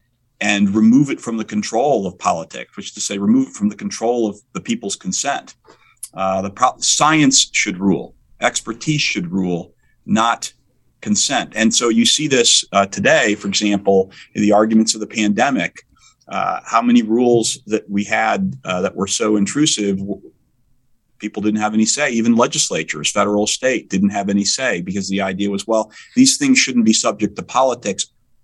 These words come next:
It's all about expertise. Only those with knowledge should govern."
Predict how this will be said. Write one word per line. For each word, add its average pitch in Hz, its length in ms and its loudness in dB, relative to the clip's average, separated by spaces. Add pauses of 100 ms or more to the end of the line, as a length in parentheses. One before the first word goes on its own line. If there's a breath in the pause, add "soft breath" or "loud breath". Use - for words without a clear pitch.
(140)
It's - 180 -2
all 120 240 4
about 107 280 6
expertise. 98 600 0
Only 110 240 4
those 107 280 2
with 92 160 -4
knowledge 104 560 0 (260 soft breath)
should 95 240 -4
govern." 101 460 0